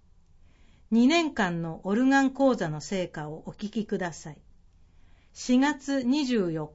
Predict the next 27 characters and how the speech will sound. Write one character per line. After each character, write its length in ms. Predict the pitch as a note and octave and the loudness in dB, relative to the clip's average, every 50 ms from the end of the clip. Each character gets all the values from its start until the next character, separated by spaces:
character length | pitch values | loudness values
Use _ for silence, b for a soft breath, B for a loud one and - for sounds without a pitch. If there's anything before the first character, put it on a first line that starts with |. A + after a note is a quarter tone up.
| - - | -12 -10
日 200 | - F#3 E3+ E3+ | -8 -8 -8 -6
土 240 | D#3 F3+ F3+ F3+ | -6 -4 -2 0
曜、 280 | G3+ A3 G#3 E3+ - - - - _ - - - - - - - - - | 0 0 -2 -4 -6 -10 -16 -20 _ -20 -20 -20 -20 -20 -20 -20 -6 -2
午 160 | B3+ C#4 D4+ | 0 0 2
前 240 | C4 D4 C4 G#3+ F3+ | 2 2 2 2 0
の 180 | E3 E3 D#3 C#3+ | 0 -4 -6 -8
部、 240 | D3+ D#3+ D#3+ - - - - - - - - - | -10 -14 -16 -18 -20 -20 -20 -20 -20 -20 -20 -14
十 240 | - F#3+ C#4 D#4+ D#4 | -6 -2 0 0 0
時 140 | A#3 F#3 F3 | 0 -2 -6
三 280 | - - A3 A3+ A3+ A3+ | -4 -2 0 2 2 2
十 140 | G3+ A3+ | 2 0
分 320 | A3+ A3+ - - E3 D#3+ D3+ | -4 -4 -8 -10 -8 -8 -8
か 160 | - D#3 D3+ | -8 -10 -10
ら 180 | D3+ D3 D#3 - - - | -10 -12 -14 -16 -12 -6
十 200 | - A3+ B3+ C4 | -2 0 2 2
二 160 | C4+ C#4+ C#4 | 2 2 0
時 120 | G3+ F3+ D#3 | -2 -4 -6
三 260 | - - G3+ G3+ G3+ | -2 0 0 2 2
十 160 | F#3+ G3 F#3+ | 0 -2 -6
分、 320 | F#3+ _ _ - - - - - - - _ _ _ _ _ _ _ _ _ - | -10 _ _ -20 -20 -20 -20 -20 -20 -20 _ _ _ _ _ _ _ _ _ -8
十 260 | F3+ A3 C#4 D4 B3+ | -4 0 0 0 0
時 120 | F3 D#3+ D#3 | -2 -4 -6
十 220 | D3+ G3+ B3 B3 | -4 -2 -2 0
五 140 | G#3 F3 D#3+ | 0 -2 -4
分 320 | - - D#3+ D#3 D#3 D#3 - | -6 -8 -12 -14 -14 -14 -14
会 260 | - E3+ D#3+ D#3+ D#3+ | -12 -10 -8 -8 -8
場。 380 | D#3 E3 D#3+ D3+ D3 D3 - | -8 -8 -10 -10 -10 -12 -14